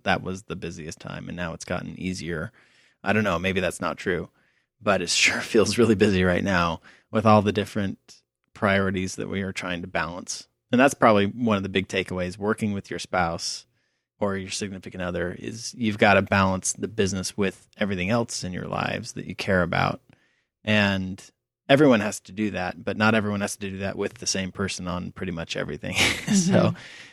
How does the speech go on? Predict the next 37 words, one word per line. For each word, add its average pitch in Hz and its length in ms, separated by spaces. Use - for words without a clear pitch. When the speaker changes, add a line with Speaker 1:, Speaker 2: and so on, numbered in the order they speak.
Speaker 1:
it's - 180
an 117 100
interesting 104 800
thing 98 340
where 92 140
you 98 140
can't, 104 360
it's - 160
hard 127 260
to 110 60
car-, - 240
compartmentalize 101 960
those 92 180
different - 300
aspects - 440
of 101 100
your 95 100
life. 90 300
If 113 140
you 117 80
have 113 140
a 101 40
business 127 320
partner 95 580
and 107 120
you 110 60
go 110 220
and 101 200
work 110 240
with 101 160
that 98 220
person 92 600
outside 98 340
of 90 60
the 92 80
home 90 340
for 98 360